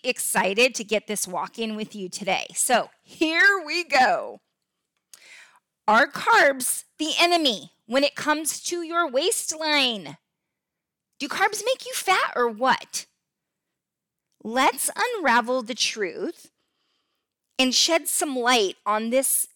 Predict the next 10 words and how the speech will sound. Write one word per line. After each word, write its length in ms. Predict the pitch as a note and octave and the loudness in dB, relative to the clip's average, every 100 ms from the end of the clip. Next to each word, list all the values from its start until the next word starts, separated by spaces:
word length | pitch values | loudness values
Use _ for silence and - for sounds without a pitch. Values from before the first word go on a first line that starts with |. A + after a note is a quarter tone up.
| _ F#3 | _ -2
debated 600 | A#3 F#3 A#3+ C4 B3 - | 0 2 2 2 0 -2
topic. 800 | - - A#3 - E3+ - - - _ _ _ _ _ _ _ _ _ - | -10 -6 -6 -4 -6 -6 -20 -20 _ _ _ _ _ _ _ _ _ -4
The 220 | C#4+ C#4+ | 2 4
answer 260 | D#4+ - A4 A#4+ - _ _ _ | 2 2 4 4 2 _ _ _
is 180 | D4 A#3+ | -6 -2
not 600 | B3 B3+ B3+ B3+ A3+ F#3+ | 0 2 4 6 4 2
black 320 | G3+ F#3 - | 2 2 0
and 180 | F#3 F3 | -6 -4
white 300 | E3 A2+ D2+ - | -6 -6 -10 -14
because 360 | G3 A#3 F#3 | -6 -4 -6